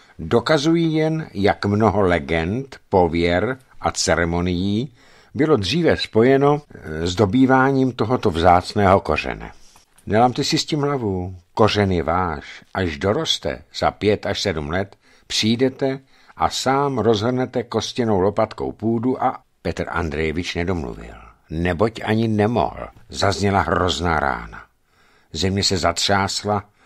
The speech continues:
a v příštím okamžiku jsme všichni leželi na zemi, neboť nás povalila silná vzdušná vlna. Nad námi, vysoko na nebi,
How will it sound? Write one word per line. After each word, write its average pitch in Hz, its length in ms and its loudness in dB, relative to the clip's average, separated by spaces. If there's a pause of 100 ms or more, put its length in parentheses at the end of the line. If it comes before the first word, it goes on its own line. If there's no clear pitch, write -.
(200)
a 98 100 0
v - 40 -2
příštím 127 560 -2
okamžiku 107 560 -2
jsme 101 180 -4
všichni 117 520 -4
leželi 110 320 0
na 113 120 0
zemi, 67 360 -6 (540)
neboť 92 280 -2
nás 101 280 0
povalila 95 500 0
silná 95 600 -2
vzdušná 85 540 -2
vlna. 58 320 -8 (840)
Nad 107 240 0
námi, 73 500 -4 (540)
vysoko 123 540 0
na 131 120 0
nebi, 78 360 -4